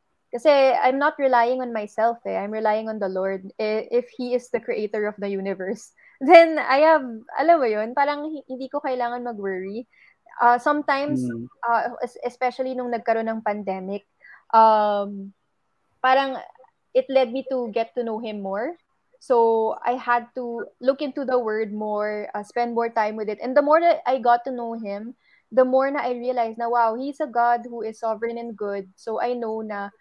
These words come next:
Speaker 1: um, even if things don't seem like they're, they're okay, at the end, in the end of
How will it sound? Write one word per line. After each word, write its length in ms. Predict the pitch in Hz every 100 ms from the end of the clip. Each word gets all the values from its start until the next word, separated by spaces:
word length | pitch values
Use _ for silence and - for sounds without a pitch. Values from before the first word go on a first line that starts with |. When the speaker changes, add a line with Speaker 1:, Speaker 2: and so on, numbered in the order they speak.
| _ _ _
Speaker 1:
um, 280 | 220 214 214 -
even 280 | 254 285 294
if 120 | 285 _ - _ _ _ _ _ _ _ _ - 87 _ _ -
things 380 | 277 339 349 - _ 254
don't 220 | 269 269
seem 280 | 285 269 262
like 180 | 240 240
they're, 420 | 226 220 220 208 _
they're 200 | 214 214 -
okay, 520 | 240 233 214 220 240 233
at 120 | 233
the 140 | 220 214
end, 400 | 240 247 202 196 _ _
in 120 | 240
the 100 | 214
end 200 | 277
of 60 | 302